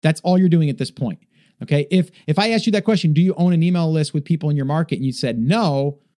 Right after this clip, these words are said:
well, there's a hole. We gotta fix that, right? So that's all we're doing here is we're just doing a self-audit, um, going through this process, all right? So now let's move on to the cultivation,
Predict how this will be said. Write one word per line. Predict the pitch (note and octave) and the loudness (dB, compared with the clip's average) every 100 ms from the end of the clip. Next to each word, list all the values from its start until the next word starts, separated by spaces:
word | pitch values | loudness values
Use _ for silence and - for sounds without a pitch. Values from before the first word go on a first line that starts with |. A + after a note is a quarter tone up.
| _ _ - | _ _ -6
well, | A#2+ | -2
there's | B2+ | 0
a | C#3 | 0
hole. | E3+ F3+ E2 - | 2 0 -4 -6
We | A#2+ | -2
gotta | B2+ A#2+ | -2 -4
fix | - F3 - - | -2 -2 -2 -10
that, | D#2+ - - | -12 -16 -12
right? | - A#2 C#3+ - _ _ | -4 -2 -4 -6 _ _
So | - | -6
that's | C#3 F#3 | -4 -4
all | - G3+ A3+ | -2 0 2
we're | A3 | 4
doing | F#3 F3 A#2+ | 4 2 0
here | |
is | A2 | -4
we're | C3 | -2
just | D#3+ | 0
doing | G#3 F3+ | 2 0
a | D#3+ | 0
self-audit, | F3+ E3 - C#3 A#2 G#2+ - _ _ - | -2 -2 -2 -4 -4 -8 -16 _ _ -8
um, | B2+ B2 | -4 0
going | C#3+ C#3+ C#3 | 2 2 0
through | - C3 | -2 -4
this | B2 - | -4 -6
process, | - G2 F#2 - - | -10 -12 -14 -16 -10
all | A2+ | -8
right? | C3+ - - - | -8 -10 -20 -4
So | D#3+ | 0
now | F3+ A3+ G#3 A3 - _ | 2 0 -4 -8 -14 _
let's | - C#3 D3 | -4 -2 0
move | E3+ D#3 C3 | 0 0 -2
on | C3 | -6
to | C3 C#3+ | -4 -4
the | C3 | -4
cultivation, | - G2+ A#2 B2+ D#3+ - G2+ | -8 -12 -4 0 0 -2 -6